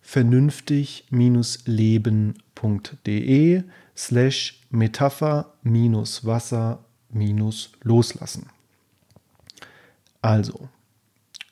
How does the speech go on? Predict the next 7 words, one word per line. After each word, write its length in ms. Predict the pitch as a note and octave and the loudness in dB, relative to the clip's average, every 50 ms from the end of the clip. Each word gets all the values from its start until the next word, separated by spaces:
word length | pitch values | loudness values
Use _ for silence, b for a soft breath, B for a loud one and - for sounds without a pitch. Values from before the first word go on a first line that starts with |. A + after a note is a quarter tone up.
| _ _ | _ _
hier 280 | - C3 B2+ B2+ C3 | 2 2 2 2 2
kommt 360 | - D#3+ D#3 E3 E3+ - - | 0 0 2 2 0 -2 -6
Grund 400 | - - A#2 A2 G#2 G2+ - - | -4 -2 0 0 0 0 -2 -2
Nummer 220 | B2 A#2 B2 C3 B2 | 0 2 2 2 0
eins. 520 | A2 G#2+ - - - - - - - - _ _ _ _ _ _ B B B B B B B B B B B | -2 -6 -8 -8 -12 -12 -12 -12 -12 -14 _ _ _ _ _ _ B B B B B B B B B B B
Dein 340 | A#2+ B2 C3 D3+ F#3 G3 | 2 4 4 4 4 2
Körper 600 | - - C3+ B2 A#2 A#2 - - C3+ C#3 D#3 E3+ | 2 2 2 2 2 0 -2 -4 -4 -4 -4 -6